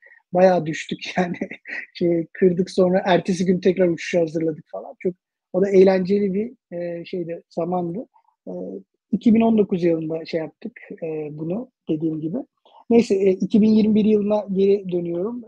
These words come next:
E, iki bin yirmi bir yılından beri dediğim gibi işte yeni projeler direktörü olarak çalışıyorum.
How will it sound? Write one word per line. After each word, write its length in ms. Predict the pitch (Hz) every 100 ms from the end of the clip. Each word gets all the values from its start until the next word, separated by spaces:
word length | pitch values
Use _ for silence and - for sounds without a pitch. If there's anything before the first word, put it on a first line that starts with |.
| 190
E, 200 | 170 170
iki 240 | 185 196
bin 140 | 202 202
yirmi 220 | 202 202
bir 80 | 202
yılından 540 | 202 196 196 196 190
beri 260 | 180 190 - _
dediğim 420 | 180 185 202 190
gibi 120 | 175 180
işte 240 | - - 180
yeni 220 | 185 185
projeler 500 | - 185 180 175 165
direktörü 360 | 175 - 185
olarak 320 | 185 180 160 -
çalışıyorum. 580 | 156 156 - 151 220